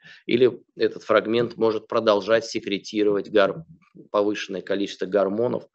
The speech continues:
Вот чистая ложе опухоли, и хирург может уходить. А, качество изображения, как я уже говорил, это очень важно, потому что,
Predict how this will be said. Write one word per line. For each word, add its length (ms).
Вот 320
чистая 640
ложе 320
опухоли, 580
и 240
хирург 440
может 360
уходить. 560
А, 420
качество 500
изображения, 640
как 240
я 120
уже 180
говорил, 800
это 380
очень 340
важно, 400
потому 400
что, 320